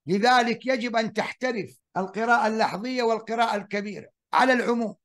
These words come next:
أنا ما عندي قلق على ال-، للمضارب اليومي. لو أغلق فوق سبعة وستين عشرين ممكن يكمل السهم، لكن لو تراجع، شايف دعمك فين؟ والله أنت عشان ترجع بس تختبر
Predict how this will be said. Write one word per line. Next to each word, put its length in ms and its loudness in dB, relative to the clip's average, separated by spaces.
أنا 240 4
ما 100 4
عندي 380 2
قلق 420 0
على 200 -2
ال-، 180 -10
للمضارب 680 0
اليومي. 540 -4
لو 160 2
أغلق 500 2
فوق 160 -4
سبعة 340 -2
وستين 520 -6
عشرين 460 -6
ممكن 380 0
يكمل 440 -2
السهم، 380 -8
لكن 400 2
لو 160 2
تراجع، 540 2
شايف 420 2
دعمك 460 -2
فين؟ 360 -6
والله 480 2
أنت 200 -6
عشان 500 -2
ترجع 480 -2
بس 400 -2
تختبر 760 -2